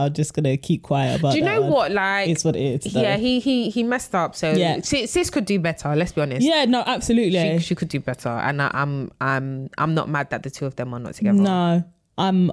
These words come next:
Speaker 1: I'm, no, I'm just hope she's flourishing. That's,
Speaker 2: Yeah,
Speaker 1: that's all it is.
Speaker 2: wherever
Speaker 1: I love
Speaker 2: she
Speaker 1: to
Speaker 2: is,
Speaker 1: see
Speaker 2: yeah.
Speaker 1: that. That's all. Just, just, just black people from these shows just flourishing and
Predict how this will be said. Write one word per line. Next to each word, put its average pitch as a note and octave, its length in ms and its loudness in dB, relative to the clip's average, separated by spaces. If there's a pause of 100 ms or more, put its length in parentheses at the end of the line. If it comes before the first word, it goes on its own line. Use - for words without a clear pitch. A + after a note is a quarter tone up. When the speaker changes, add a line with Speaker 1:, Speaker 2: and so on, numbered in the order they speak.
Speaker 1:
I'm, F3+ 420 4
no, E3+ 560 2
I'm E3+ 200 0
just - 200 -2
hope D3 160 0
she's E3 180 0
flourishing. D#3+ 640 0 (220)
That's, G3+ 120 0
Speaker 2:
Yeah, D3+ 200 0
Speaker 1:
that's E3 240 0
all E3+ 120 4
it D3 40 2
is. D#3 60 4
Speaker 2:
wherever D3 160 2
Speaker 1:
I F3+ 60 2
love G3 200 2
Speaker 2:
she C3+ 60 -2
Speaker 1:
to C3+ 60 -2
Speaker 2:
is, - 80 0
Speaker 1:
see F#3 180 2
Speaker 2:
yeah. E3+ 40 4
Speaker 1:
that. D#3 380 0 (800)
That's E3 240 0
all. D3 240 4
Just, - 320 -2 (200)
just, - 340 -4 (180)
just - 240 -4
black D3 200 -2
people C#3+ 280 -4
from C#3 180 -8
these C3+ 180 -6
shows C3+ 380 -10
just C#3 220 -12
flourishing D#3 520 0
and D3 240 -2